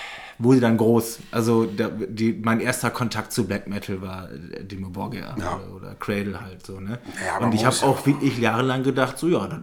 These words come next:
Speaker 1: das ist dann halt Black Metal und das war's. <laughs>
Speaker 2: Ja, man muss ja auch, man muss ja auch ehrlich zu sich selbst sein. Ich meine, man hat das damals ja auch nur angerissen.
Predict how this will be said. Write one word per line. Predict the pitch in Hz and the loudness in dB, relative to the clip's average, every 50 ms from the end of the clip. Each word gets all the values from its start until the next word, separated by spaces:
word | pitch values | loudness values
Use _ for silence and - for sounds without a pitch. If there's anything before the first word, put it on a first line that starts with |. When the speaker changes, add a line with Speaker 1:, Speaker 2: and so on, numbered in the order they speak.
| - | -8
Speaker 1:
das | - 104 - - | -6 -6 -6 -6
ist | 110 - - | -8 -6 -4
dann | 113 107 | -2 0
halt | 110 117 113 113 | 0 0 0 0
Black | 123 127 - 135 | -2 -2 -2 -2
Metal | 123 113 - 110 | -4 -4 -2 -2
und | 107 104 110 | -2 -2 -2
das | 104 101 95 104 | -2 -4 -2 -2
war's. | 123 120 107 98 - - 139 139 - - | -2 -2 -4 -6 -2 -2 -2 2 2 2
<laughs> | - - - - - | 4 4 4 4 6
Speaker 2:
Ja, | - 156 170 | 6 6 8
man | 165 131 135 | 6 8 8
muss | 151 143 | 8 8
ja | 156 135 | 8 6
auch, | 107 117 - - - - - - | 4 2 -2 -6 -10 -12 -4 0
man | 107 123 | 4 6
muss | 147 - | 6 6
ja | 123 107 | 6 4
auch | - | 4
ehrlich | 92 92 95 113 110 - | 4 4 4 6 4 2
zu | - - 107 | 0 0 0
sich | 95 80 | 0 0
selbst | - 90 98 98 - - | -2 -2 -2 -2 -2 -2
sein. | 92 87 92 | -2 -2 -2
Ich | 90 | 0
meine, | 92 104 98 98 | 2 2 4 2
man | 92 98 | 2 0
hat | 110 - | 0 0
das | 107 - | -2 0
damals | - 101 92 101 107 98 | 2 4 4 4 2 2
ja | 107 87 | 0 0
auch | 87 | -2
nur | 98 - - | -2 0 0
angerissen. | 101 104 101 80 85 82 - 78 71 | 0 0 0 0 -2 -4 -4 -6 -8